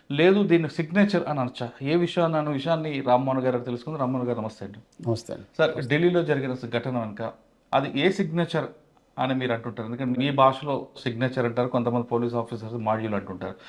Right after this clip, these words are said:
Speaker 1: ఇది ఇండియన్ ముజాహిద్ మాడ్యూలా, లేదా లష్కర్ తోయిబాదా, లేదా జైష్ ఇ మహమ్మదా, ఈ మాడ్యూల్ ఎలాగుంటది?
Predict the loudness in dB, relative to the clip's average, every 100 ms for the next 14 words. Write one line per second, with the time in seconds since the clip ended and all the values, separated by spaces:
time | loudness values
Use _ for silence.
0 | -14 -2 2 4 4 4 2 2 2 4
1 | 2 0 0 2 4 2 0 -2 -6 -4
2 | 0 0 2 0 0 -2 2 2 4 2
3 | 0 -2 -2 -2 -2 -2 -6 -8 -8 -6
4 | -8 -8 -16 _ -18 -4 -2 6 10 10
5 | 8 4 4 4 0 -4 -6